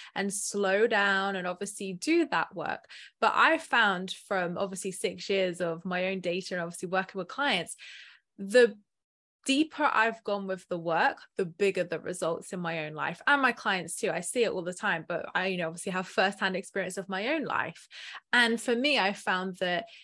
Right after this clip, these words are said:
yes, okay, sometimes it's maybe taken me a bit more energy to sit with something, or maybe it has felt a little bit upsetting, but it soon passes when I show up and I use the tools and I use the modalities and I process it in the right way.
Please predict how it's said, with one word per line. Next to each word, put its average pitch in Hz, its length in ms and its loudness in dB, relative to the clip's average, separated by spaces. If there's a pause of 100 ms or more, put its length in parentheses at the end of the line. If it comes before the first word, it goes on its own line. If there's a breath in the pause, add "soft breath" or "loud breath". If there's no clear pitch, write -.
(120)
yes, 220 320 2
okay, 214 300 0
sometimes 202 580 -4
it's - 180 -10
maybe 185 360 -2
taken 185 320 -2
me 185 80 -4
a 180 40 -6
bit 180 160 -2
more 180 160 -2
energy 180 540 -2 (100)
to 180 140 -4
sit - 280 0
with 185 160 2
something, - 500 -4
or 180 100 -2
maybe 208 280 2
it 247 80 2
has 320 300 0
felt - 180 -2
a - 40 -4
little 175 180 -2
bit 190 140 2
upsetting, - 800 -4
but 202 260 4 (260 loud breath)
it - 180 2
soon 262 360 -2
passes 202 540 0
when 175 140 -4
I 175 140 -2
show 208 260 -2
up 208 260 0
and 190 80 -6
I 170 80 -2
use 202 280 -4
the 214 80 -6
tools 202 320 0
and 185 60 -6
I 165 60 -6
use 196 220 -4
the 214 80 -8
modalities 190 640 -2
and 175 100 -6
I 175 60 -6
process 214 560 -2
it 180 100 -4
in 190 100 -4
the 180 100 -4
right 160 240 0
way. 233 440 2